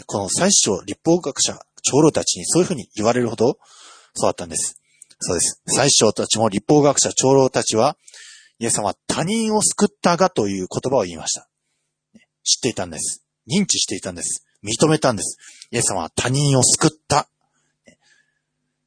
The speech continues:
イエス様は他人を救うことのできるお方だ。でも自分を救わない。これを、なぜかあざけりの言葉にしたんですね。不思議だと思わないのか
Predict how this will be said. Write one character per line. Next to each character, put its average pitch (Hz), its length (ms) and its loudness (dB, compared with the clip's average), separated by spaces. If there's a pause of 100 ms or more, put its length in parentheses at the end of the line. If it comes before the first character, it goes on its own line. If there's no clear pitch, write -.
(380)
イ 101 60 -8
エ - 40 -4
ス - 80 -4
様 82 80 -6
は 73 40 -10
他 - 140 -8
人 104 160 -4
を 95 40 -2
救 - 200 -4
う 139 40 -2
こ 160 100 -2
と 120 120 0
の 92 100 -2
で 90 100 -6
き - 100 -4
る 107 80 4
お 80 40 -4
方 - 220 -6
だ。 71 140 -10 (1200)
で 165 80 0
も 156 100 6
自 - 200 0
分 123 140 8
を 196 60 6
救 - 200 2
わ 165 60 6
な 147 100 4
い。 - 80 -6 (1120)
こ - 160 -2
れ 104 100 4
を、 131 180 4 (760)
な 110 180 -2
ぜ 107 100 -2
か 85 240 -8
あ 101 120 0
ざ 135 140 2
け 151 160 0
り 143 120 2
の 139 120 0
言 - 240 -2
葉 110 100 0
に 95 60 -6
し - 80 -2
た 92 80 -8
ん - 20 -16
で 82 80 -12
す - 140 -10
ね。 85 240 -14 (380)
不 - 80 -8
思 151 80 2 (280)
議 196 200 -2 (120)
だ 151 120 -2
と 95 200 -2
思 110 300 -4
わ 143 100 4
な 113 120 0
い 85 80 -8
の 85 80 -10
か - 240 -16